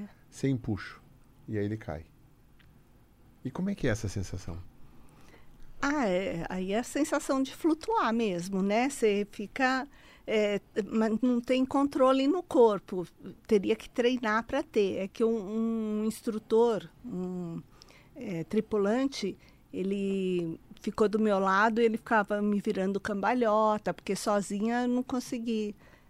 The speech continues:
Speaker 2: dominar essas cambalhotas, né? Então, ele que me virou pra, aí é gostoso, né? Você tá sem peso nenhum, <laughs> virando, fazendo
Speaker 1: E quando ele
Speaker 2: uma
Speaker 1: retoma,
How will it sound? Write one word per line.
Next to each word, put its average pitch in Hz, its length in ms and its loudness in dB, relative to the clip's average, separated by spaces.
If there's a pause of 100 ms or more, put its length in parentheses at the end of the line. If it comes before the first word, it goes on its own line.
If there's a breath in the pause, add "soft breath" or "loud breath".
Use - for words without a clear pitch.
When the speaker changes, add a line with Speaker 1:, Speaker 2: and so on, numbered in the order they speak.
Speaker 2:
dominar 196 680 2
essas 196 280 -6
cambalhotas, 185 840 0
né? 190 240 -2
Então, 202 400 -4
ele 208 180 -4
que 208 160 -6
me 196 160 -2
virou 202 640 -2
pra, 180 400 -6 (260 loud breath)
aí 190 180 -6
é 202 40 -6
gostoso, 262 640 -2
né? 226 180 -2
Você 226 180 -6
tá 208 240 -4
sem 247 260 -4
peso 269 400 4
nenhum, 247 420 2 (200)
<laughs> 247 500 2
virando, 254 840 2 (1080 loud breath)
fazendo 214 720 0
Speaker 1:
E 123 60 2
quando 143 240 6
ele 139 100 8
Speaker 2:
uma 131 80 6
Speaker 1:
retoma, 175 800 6